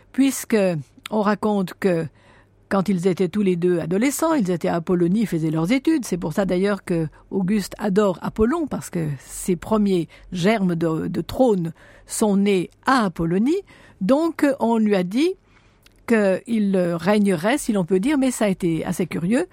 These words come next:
Ils sont montés avec Agrippa dans le, l'observatoire d'un astrologue qui s'appelle Théagène, et le, Agrippa a tendu sa main,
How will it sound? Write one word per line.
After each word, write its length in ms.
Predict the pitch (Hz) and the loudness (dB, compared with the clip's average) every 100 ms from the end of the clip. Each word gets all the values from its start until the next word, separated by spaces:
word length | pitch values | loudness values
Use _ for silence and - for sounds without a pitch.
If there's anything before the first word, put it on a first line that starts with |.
| - - - - | -16 -20 -20 -6
Ils 140 | 254 214 | -2 0
sont 200 | - 220 | 2 2
montés 560 | 247 285 - 233 233 - | 2 2 0 0 -2 -6
avec 260 | - 190 180 | -4 -2 0
Agrippa 480 | 175 208 247 277 339 - _ _ _ - - - | 0 0 2 0 0 -8 _ _ _ -20 -16 -4
dans 400 | 214 247 240 220 | 0 2 2 2
le, 260 | 190 185 | 2 0
l'observatoire 1040 | 180 247 - 233 208 - 208 196 185 151 165 | 0 -2 -2 0 0 0 0 2 0 -2 -2
d'un 520 | 170 180 170 160 160 | 0 0 0 0 0
astrologue 800 | 180 175 - 180 175 233 254 320 - _ _ - | 0 -2 -2 -2 0 0 0 -4 -6 _ _ -8
qui 80 | |
s'appelle 340 | 175 180 180 170 | -4 -2 -2 -2
Théagène, 440 | 175 196 220 269 370 - _ - _ _ | 0 0 0 0 -2 -8 _ -20 _ _
et 340 | 240 262 247 202 | 0 2 0 0
le, 420 | 202 196 185 175 | 0 2 2 0
Agrippa 400 | - 185 196 - 320 | -2 0 2 2 -2
a 40 | |
tendu 300 | 214 220 220 | 0 0 2
sa 140 | 180 190 | 2 2
main, 220 | 196 | 2